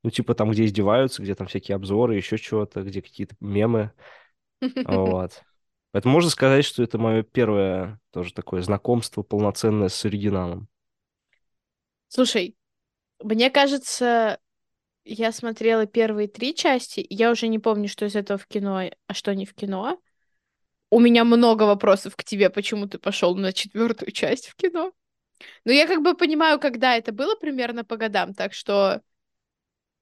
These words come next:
Speaker 2: Окей, возможно, я могу это объяснить?
Speaker 1: Меня просто позвали знакомые.
Speaker 2: Мгм, понятно. Понятно, понятно. Что, Тимур, давай познакомимся, сходим на десятые «Елки», они щас как раз идут в кино.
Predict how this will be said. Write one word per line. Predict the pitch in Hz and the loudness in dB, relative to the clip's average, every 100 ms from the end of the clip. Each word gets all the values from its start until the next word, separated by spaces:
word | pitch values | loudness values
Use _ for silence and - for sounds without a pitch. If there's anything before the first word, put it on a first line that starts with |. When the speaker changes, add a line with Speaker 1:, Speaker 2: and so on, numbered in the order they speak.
| _ | _
Speaker 2:
Окей, | - 233 240 | -4 2 2
возможно, | 208 240 247 247 | 2 2 2 2
я | 240 226 | 4 4
могу | 233 254 | 4 4
это | 403 349 | 4 4
объяснить? | 233 240 - 202 - - | 0 -6 -10 -12 -14 -2
Speaker 1:
Меня | 110 117 | 2 4
просто | 120 127 123 - 113 | 4 4 4 4 4
позвали | - 117 110 120 110 | 4 4 6 4 4
знакомые. | 101 110 - 98 90 - - _ _ _ _ _ _ | 2 -2 -2 -4 -4 -8 -14 _ _ _ _ _ _
Speaker 2:
Мгм, | 240 233 240 247 254 _ | -20 -18 -18 -18 -20 _
понятно. | 254 247 240 233 254 _ _ _ _ _ _ _ _ _ _ _ _ _ _ - | -18 -16 -16 -20 -20 _ _ _ _ _ _ _ _ _ _ _ _ _ _ -12
Понятно, | 403 415 403 381 277 | -8 -8 -8 -10 -8
понятно. | 269 254 254 262 | -6 -4 -6 -10
Что, | - 240 226 | -2 0 0
Тимур, | 220 247 220 214 - _ | -2 -6 -4 -6 -10 _
давай | 233 254 254 | 4 6 6
познакомимся, | 254 240 240 320 311 - 233 | 4 2 4 4 2 -2 -6
сходим | - 254 240 | -2 -2 -2
на | 220 | -6
десятые | 208 214 - 214 208 | -8 -6 -4 -2 -4
«Елки», | 208 254 330 - | -2 -2 -2 -4
они | 214 214 | -4 -4
щас | 214 220 | -8 -12
как | - - | -12 -6
раз | 208 208 | -6 -4
идут | 214 - | -6 -8
в | - | -8
кино. | - 233 247 | -6 -4 -4